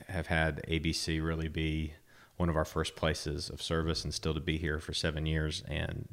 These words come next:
to look forward to congregational meetings because they're just a great time together, and how that sort of goes up against that stereotype of church business meetings. And that is reflecting of the church and, and I believe the leadership, uh, that the church has elected.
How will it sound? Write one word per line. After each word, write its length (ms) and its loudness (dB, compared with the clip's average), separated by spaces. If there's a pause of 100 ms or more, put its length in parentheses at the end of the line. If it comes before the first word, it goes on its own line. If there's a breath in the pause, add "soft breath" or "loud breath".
to 100 -2
look 160 2
forward 400 0
to 80 -10
congregational 560 -2
meetings 480 -2
because 520 -2 (160)
they're 100 0
just 180 -2
a 40 0
great 240 2
time 240 4
together, 300 2
and 100 -2
how 80 0
that 140 -4
sort 160 4
of 100 -2
goes 220 0
up 120 -2
against 260 -4
that 140 -6
stereotype 600 0
of 140 -6
church 280 -2
business 320 0
meetings. 420 -2 (460 loud breath)
And 100 6
that 120 10
is 120 4
reflecting 500 0
of 100 -2
the 80 0
church 380 0
and, 220 -4
and 120 -4
I 60 0
believe 220 -2
the 60 -2
leadership, 680 -2 (340 soft breath)
uh, 100 0
that 120 -2
the 60 -2
church 280 -2
has 160 -4
elected. 380 -8